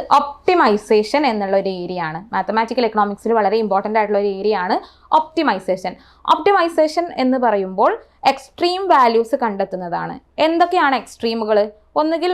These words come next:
മാക്സിമൈസേഷൻ അല്ലെങ്കിൽ മിനിമൈസേഷൻ. ഓക്കെ, either maximization or minimization. So ഈ ഒരു വീഡിയോയിൽ നമ്മൾ ഡിസ്കസ് ചെയ്യുന്നത് മാക്സിമൈസേഷൻ, especially profit maximization എന്നുള്ളൊരു കോൺസെപ്റ്റ് ആണ്. So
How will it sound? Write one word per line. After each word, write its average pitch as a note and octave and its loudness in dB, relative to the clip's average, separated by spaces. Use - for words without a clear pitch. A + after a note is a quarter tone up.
മാക്സിമൈസേഷൻ C4+ -2
അല്ലെങ്കിൽ B3 -4
മിനിമൈസേഷൻ. F#3 -10
ഓക്കെ, C#4 -2
either A#3+ 2
maximization B3+ -4
or C#4 6
minimization. F#3 -10
So F4+ 4
ഈ F#4 6
ഒരു F4+ 2
വീഡിയോയിൽ A3+ 2
നമ്മൾ G#3+ -2
ഡിസ്കസ് A3 -2
ചെയ്യുന്നത് F#3 -2
മാക്സിമൈസേഷൻ, C4 -2
especially A#3 -2
profit E4 2
maximization B3 -2
എന്നുള്ളൊരു G#3 0
കോൺസെപ്റ്റ് G#3+ -4
ആണ്. F3+ -12
So D4+ 4